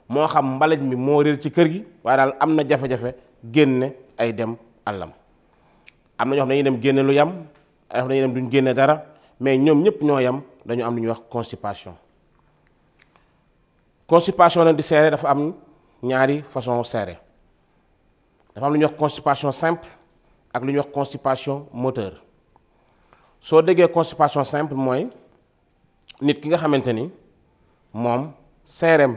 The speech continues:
li ko ko yóbbee ci moom la jóge. Maanaam ni muy doxalee la. Moo xam benn ci lekkinam.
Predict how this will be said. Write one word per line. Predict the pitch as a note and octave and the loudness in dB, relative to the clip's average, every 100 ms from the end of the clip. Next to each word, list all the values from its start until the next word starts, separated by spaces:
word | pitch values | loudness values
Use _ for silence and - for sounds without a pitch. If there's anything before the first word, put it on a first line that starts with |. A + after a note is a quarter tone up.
| A2 | -6
li | C#3+ | -8
ko | D#3+ | -2
ko | D3+ | 0
yóbbee | C3+ G2+ A#2 - _ _ _ _ | 0 0 -6 -10 _ _ _ _
ci | - | -6
moom | D#3 E3 D3+ A2+ - | -2 0 -2 -4 -10
la | A#2 | -10
jóge. | G2+ F#2 E2+ - _ _ _ _ | -8 -12 -14 -20 _ _ _ _
Maanaam | G2+ A2+ B2 D3+ F3+ _ _ _ _ _ _ _ _ _ _ | -6 -2 -2 -4 -8 _ _ _ _ _ _ _ _ _ _
ni | A#2 D#3+ | 0 4
muy | F3 | 6
doxalee | D#3+ C#3+ B2+ G2+ | 6 2 -2 -4
la. | F2 - _ _ - | -8 -16 _ _ -2
Moo | C#3+ | -2
xam | C3+ D3 G#3+ - _ _ | 0 -4 -8 -16 _ _
benn | C3 C3 C3+ D3+ | -4 -2 -2 -8
ci | - | -6
lekkinam. | D#3+ D3 C3 G#2 | -6 -6 -8 -12